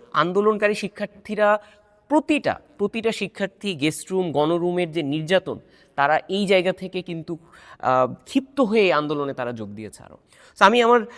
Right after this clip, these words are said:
হলের জীবনের শুরুটা আমি আপনাদেরকে এখানে ছোট করে বলতে চাই, কারণ, আহ, এটা আমাদের ঢাকা বিশ্ববিদ্যালয়ের আমরা যারা শিক্ষার্থী আছি, তারা কখনোই ঢাকা বিশ্ববিদ্যালয়ে এসে এমন একটা পরিবেশ পাবো, এটা আমরা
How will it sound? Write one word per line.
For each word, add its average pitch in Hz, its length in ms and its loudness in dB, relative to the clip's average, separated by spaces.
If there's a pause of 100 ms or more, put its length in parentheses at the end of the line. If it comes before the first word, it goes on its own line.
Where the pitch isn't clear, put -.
(300)
হলের 220 320 4
জীবনের 185 360 -2
শুরুটা 214 400 -2
আমি 175 180 -2
আপনাদেরকে 160 380 -8
এখানে 156 180 -10
ছোট 147 200 -14
করে 139 140 -8
বলতে 185 280 -6
চাই, 120 200 -8 (160)
কারণ, 127 360 -8 (340)
আহ, - 220 -2
এটা 160 220 -2
আমাদের 160 500 -4 (220)
ঢাকা 147 300 -4
বিশ্ববিদ্যালয়ের 202 800 -2
আমরা 170 220 0
যারা 170 160 -2
শিক্ষার্থী - 560 -10
আছি, 127 240 -10
তারা 165 240 -8 (100)
কখনোই 208 600 -2
ঢাকা 143 200 -6
বিশ্ববিদ্যালয়ে 175 640 -2
এসে 180 500 0 (220)
এমন 240 280 4
একটা 240 220 0
পরিবেশ 190 380 -4
পাবো, 147 280 -2
এটা 165 120 -6
আমরা 160 140 -4